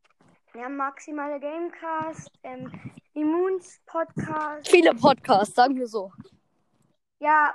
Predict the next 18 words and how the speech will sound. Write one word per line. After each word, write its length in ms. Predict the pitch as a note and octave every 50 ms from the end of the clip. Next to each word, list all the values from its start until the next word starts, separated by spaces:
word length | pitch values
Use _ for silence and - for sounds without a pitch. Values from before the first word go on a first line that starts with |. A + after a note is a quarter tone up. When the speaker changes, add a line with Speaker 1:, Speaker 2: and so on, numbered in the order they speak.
| - _
Speaker 1:
und 280 | D4+ E4+ F4+ F4+ E4+ - - _ _ _ - - D4
so 280 | C#4 C4 D4+ D4+ C#4+ C#4
halt 220 | D4+ D4+ D4+ -
Harry 300 | D#4+ D#4+ E4+ E4 E4+ D4+
Potter 360 | - - E4 E4+ E4+ - D#4+
und 180 | D4+ D4+ C#4+ C#4
Russell 280 | C#4+ D4 - - C4
Potter. 540 | A#3 - - A#3+ A#3 A#3 _ - A#3 A#3 A3+ - _ _ _ _ _ _ _ _ _ - - - - - - - C#4
Speaker 2:
Jo. 240 | C4 A#3+ A3+ G#3+ _ _ _ _ _ _ _ _ _ _ _ _ _ _ _ _ _ _ _ _ _ _ _ - _ _ - - - - -
Ja. 300 | C4 A#3+ A3+ G#3+ G#3 _ _ _ _ _ _ - - _ _ _ _ _ _ _ _ _ _ _ - - _ _ _ _ _ _ _ _ _ _ _ _ _ _ _ _ _ _ _ _ _ _ _ _ - - - - - - - - -
Speaker 1:
Und 160 | - E4 D#4+
die 60 | F#4+ F#4
anderen 360 | G4+ G#4 G#4 F4+ F#4+ F4+ E4+
weiß 240 | D#4+ D#4 D#4+ D#4+ D#4+
ich 100 | - D#4
leider 280 | C#4+ C4+ C4 C4+ C#4+
nicht. 220 | C#4+ D4 D#4 D#4 - - -
<laughs> 280 | G#4 G#4 F#4+ - _